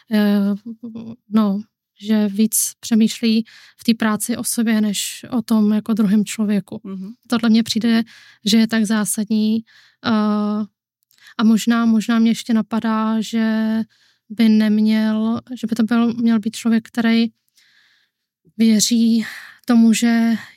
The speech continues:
Speaker 1: je možná nějaká změna. To znamená, že člověk, který nevěří, mm, eh, no, tam mi přijde, že by se to taky jako tlouklo.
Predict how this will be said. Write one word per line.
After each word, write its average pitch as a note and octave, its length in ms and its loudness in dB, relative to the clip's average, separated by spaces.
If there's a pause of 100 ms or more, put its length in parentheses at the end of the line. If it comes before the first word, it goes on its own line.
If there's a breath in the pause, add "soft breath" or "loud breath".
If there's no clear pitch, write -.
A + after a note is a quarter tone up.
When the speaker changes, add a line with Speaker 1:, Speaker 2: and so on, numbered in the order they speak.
(140)
Speaker 1:
je A#3 260 2 (160)
možná A3 540 0
nějaká G#3+ 600 -2
změna. G3+ 380 -2
To G3+ 120 -10
znamená, G#3+ 360 0
že G#3+ 100 -6
člověk, A3 220 -6
který A3+ 180 0
nevěří, G#3+ 720 0 (400)
mm, G#3+ 480 2 (720)
eh, G#3 180 0 (640)
no, G#3+ 360 0
tam A3 300 -2
mi A3 80 0
přijde, A3 280 -2
že A3 80 -2
by G#3 100 -2
se A#3 100 -4
to G#3 100 0
taky G3 220 -4
jako G3 200 -2
tlouklo. G#3+ 400 -6